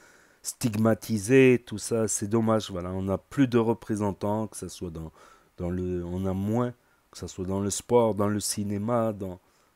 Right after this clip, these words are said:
dans beaucoup de choses. Et, et on va se saboter, et après, voilà, il y aura des conséquences, malheureusement.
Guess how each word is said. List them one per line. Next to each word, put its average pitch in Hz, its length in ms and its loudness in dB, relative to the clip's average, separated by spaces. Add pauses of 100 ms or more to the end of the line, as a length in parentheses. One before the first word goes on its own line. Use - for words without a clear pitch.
(120)
dans 92 80 -4
beaucoup 98 340 -8
de - 60 -8
choses. 95 320 -4
Et, 73 160 -10 (1700)
et 131 120 2
on 117 120 2
va 113 140 4
se - 160 -4
saboter, 107 840 0
et 98 80 0
après, 92 380 -8
voilà, 85 340 -10
il 87 100 -10
y 87 80 -8
aura 85 120 -6
des 85 160 -10
conséquences, 87 720 -14
malheureusement. 87 720 -4